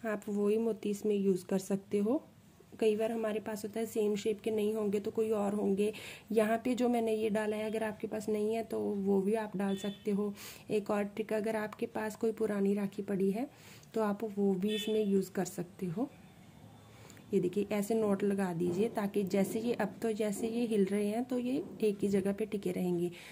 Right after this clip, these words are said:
दोनों साइड एक एक नॉट बना लीजिए। ये देखिए, बिल्कुल ऐसे, अब ये खिसकेंगे नहीं,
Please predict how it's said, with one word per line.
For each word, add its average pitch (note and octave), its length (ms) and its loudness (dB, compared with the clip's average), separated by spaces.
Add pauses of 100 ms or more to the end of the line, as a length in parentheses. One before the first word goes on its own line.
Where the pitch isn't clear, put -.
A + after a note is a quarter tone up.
(200)
दोनों G3+ 280 6
साइड A3 340 0 (720)
एक G3+ 200 4
एक G3 160 2
नॉट G3 360 0
बना F3+ 260 0
लीजिए। F3+ 460 0 (4000)
ये F#3+ 60 -4
देखिए, E3+ 420 -10 (680)
बिल्कुल G3+ 340 -4 (120)
ऐसे, A#3+ 380 -4 (560)
अब F#3 180 4
ये A#3 200 2
खिसकेंगे G#3 640 0
नहीं, G3 300 4